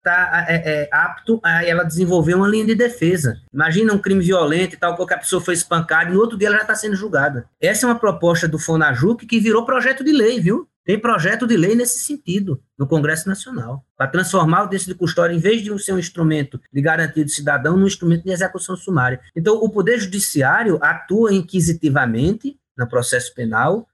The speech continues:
desobedecendo o modelo acusatório que é adotado na Constituição e hoje expressamente no Código de Processo Penal,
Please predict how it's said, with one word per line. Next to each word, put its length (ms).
desobedecendo 1300
o 20
modelo 320
acusatório 640
que 120
é 20
adotado 640
na 140
Constituição 560
e 60
hoje 180
expressamente 640
no 80
Código 200
de 20
Processo 360
Penal, 400